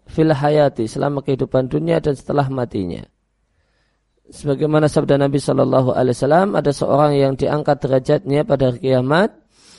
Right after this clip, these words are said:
lalu dia bertanya kepada Allah, "Anna li hada, ya Allah, dari mana aku mendapatkan ini?" Fayuqal, maka Allah katakan, "Karena anakmu memohonkan ampun untukmu."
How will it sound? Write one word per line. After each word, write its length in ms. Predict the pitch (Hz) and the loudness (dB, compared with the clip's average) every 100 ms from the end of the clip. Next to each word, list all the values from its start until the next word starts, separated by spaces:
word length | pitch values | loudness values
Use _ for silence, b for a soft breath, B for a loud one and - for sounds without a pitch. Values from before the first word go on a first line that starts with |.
| b - | b -2
lalu 80 | 143 143 | -2 2
dia 80 | 160 | 2
bertanya 400 | 147 156 160 151 | 2 2 0 0
kepada 320 | 135 131 117 | 0 0 2
Allah, 480 | 127 127 127 123 - | 0 2 2 2 0
"Anna 320 | 160 165 151 | -4 -2 0
li 160 | 135 | 0
hada, 480 | 127 139 131 147 170 | 2 2 2 2 2
ya 240 | 170 143 - | 2 2 2
Allah, 320 | 131 139 170 | 0 2 2
dari 240 | 156 135 | 2 -2
mana 320 | 139 165 143 | 0 -2 -2
aku 160 | - 165 | -4 0
mendapatkan 480 | 143 131 127 123 120 | 0 0 -4 -4 -4
ini?" 400 | 120 120 117 - _ _ _ _ _ _ | -2 -2 -4 -8 _ _ _ _ _ _
Fayuqal, 640 | - 123 120 143 160 170 156 | -2 -2 2 2 4 4 0
maka 240 | 135 110 | -4 0
Allah 160 | 131 131 | 0 -2
katakan, 720 | 120 123 - 139 151 175 175 | -4 -4 -2 2 4 2 -2
"Karena 400 | 131 123 135 147 | -2 -2 -4 -4
anakmu 480 | 123 123 156 160 151 | -2 -2 -4 -2 -2
memohonkan 640 | 147 139 123 120 120 113 | -2 -4 -4 -2 -4 -4
ampun 320 | 127 143 170 - | -4 -2 -4 -4
untukmu." 640 | 117 107 101 92 98 - | -6 -4 -6 -6 -10 -14